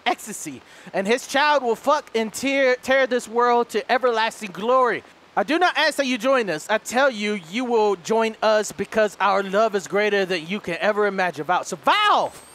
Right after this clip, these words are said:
is absolutely out of his damn mind. Talking about fucking and shit. He's talking about fucking the world. Like, what the hell kind of person is Val? And who would put a bookshelf in front of a door ki-, uh,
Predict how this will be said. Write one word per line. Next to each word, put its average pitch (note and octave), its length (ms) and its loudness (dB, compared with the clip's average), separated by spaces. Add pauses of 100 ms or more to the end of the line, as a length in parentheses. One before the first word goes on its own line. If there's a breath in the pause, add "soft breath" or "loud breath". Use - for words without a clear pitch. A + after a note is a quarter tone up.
(440)
is F#3 340 -2
absolutely G3+ 640 -2
out E3+ 160 0
of D#3+ 100 -6
his C3 120 -16
damn D#3+ 340 -4
mind. D#3 320 -4
Talking F#3 180 0
about E3 220 -4 (100)
fucking G3 380 -6
and F#3+ 180 -10
shit. G3+ 240 -2 (280 loud breath)
He's - 100 -16
talking G3+ 240 0
about F#3+ 260 2 (380 loud breath)
fucking A3 280 -2
the E3+ 80 -2
world. A3+ 480 2
Like, A3 140 0
what D4 140 -2
the A#3+ 100 -2
hell B3 480 2 (240)
kind C4 140 0
of - 100 -4
person C4+ 420 0
is G3+ 200 -4
Val? G#3+ 420 2 (160)
And F#3+ 160 -4
who F4+ 300 0
would F4 120 -4
put D#4+ 160 -4
a B3 40 0
bookshelf G3 440 -4
in F3+ 80 -10
front A#3 200 -4
of F3+ 100 -8
a D3 60 -6
door A#3+ 300 0
ki-, D3 220 -12
uh, D3 180 -2